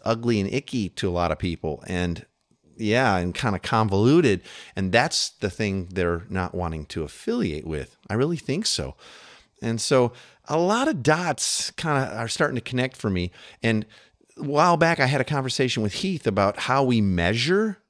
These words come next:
what really is success. And, and it kinda all has to do with all this too, because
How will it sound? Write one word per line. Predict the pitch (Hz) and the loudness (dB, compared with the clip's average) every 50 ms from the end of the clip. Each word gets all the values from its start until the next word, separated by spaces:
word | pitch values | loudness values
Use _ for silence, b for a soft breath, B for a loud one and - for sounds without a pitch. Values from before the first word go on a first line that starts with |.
| _ _ - | _ _ -12
what | - 107 117 135 - - | -4 0 0 0 0 2
really | 120 127 143 147 131 123 | 2 4 4 4 4 2
is | - 113 110 123 160 170 | 2 2 2 2 2 2
success. | - - - 262 214 - - - - 214 226 254 - - - | 0 -2 -2 -4 -4 -4 -2 0 0 0 0 0 -2 -2 -2
And, | - 131 131 - - | -4 -4 -6 -4 -4
and | - 143 143 | -4 -4 -4
it | - | -6
kinda | - - 160 185 196 | -8 -8 -6 -6 -4
all | 160 143 165 190 180 | -4 -2 -2 -2 -2
has | 175 175 175 170 - | -2 -2 -4 -4 -6
to | - 147 | -6 -6
do | 123 135 156 | -2 0 0
with | 175 156 135 | 2 2 2
all | 127 131 139 | 2 0 0
this | 139 139 131 - - | 0 0 -2 -4 -4
too, | - - 160 190 220 | 0 2 2 2 4
because | 156 127 113 - 135 120 110 - | 2 0 2 2 2 2 2 0